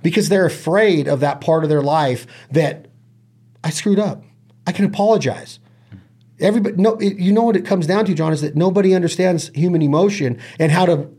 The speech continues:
how to reflect, how to deflect, how to talk, how to talk it out, how to apologize, how to get d-, down on your knees and say you're sorry, how to win somebody back. N-,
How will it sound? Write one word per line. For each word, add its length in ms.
how 140
to 60
reflect, 540
how 80
to 80
deflect, 480
how 120
to 80
talk, 400
how 120
to 60
talk 200
it 80
out, 100
how 80
to 80
apologize, 720
how 100
to 80
get 160
d-, 240
down 200
on 100
your 100
knees 240
and 100
say 140
you're 100
sorry, 480
how 100
to 80
win 220
somebody 420
back. 420
N-, 200